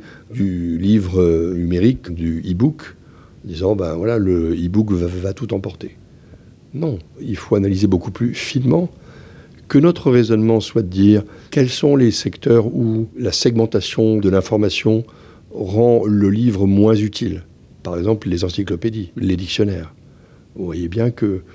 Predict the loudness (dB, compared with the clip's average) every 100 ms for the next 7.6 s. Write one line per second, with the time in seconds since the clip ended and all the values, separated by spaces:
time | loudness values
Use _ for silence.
0 | -20 -12 0 2 4 4 2 -4 -20 -20
1 | -14 -2 2 2 0 -2 -4 2 4 4
2 | 2 -4 -6 -10 -14 -8 -8 -4 -4 -2
3 | -4 -6 -8 -8 -8 -6 -4 0 4 4
4 | 2 -8 -20 -20 -20 -14 -6 -6 -4 -4
5 | 0 4 4 4 2 4 4 4 4 2
6 | 0 0 0 0 -2 -2 -6 -6 -6 -4
7 | -2 -2 -4 -4 0 0